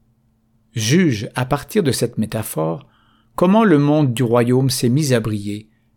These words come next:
et comment ses lois ont été amenées à régir le monde d'ici-bas. Bien que l'esprit soit dissimulé à la vue, ses commandements brillent tels des rayons de lumière sur le monde du corps humain.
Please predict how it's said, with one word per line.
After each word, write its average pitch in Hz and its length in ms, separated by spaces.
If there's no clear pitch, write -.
et 135 100
comment 202 320
ses 160 200
lois 131 320
ont 123 80
été 131 300
amenées 165 480
à 127 80
régir 147 440
le 117 140
monde 123 340
d'ici-bas. 101 640
Bien 120 220
que 139 140
l'esprit 143 440
soit 131 200
dissimulé 131 680
à 113 80
la 107 120
vue, 127 360
ses - 180
commandements 160 580
brillent 135 440
tels 151 260
des 131 140
rayons 147 400
de 131 100
lumière 131 440
sur - 180
le 113 120
monde 123 320
du 110 100
corps 101 220
humain. 101 300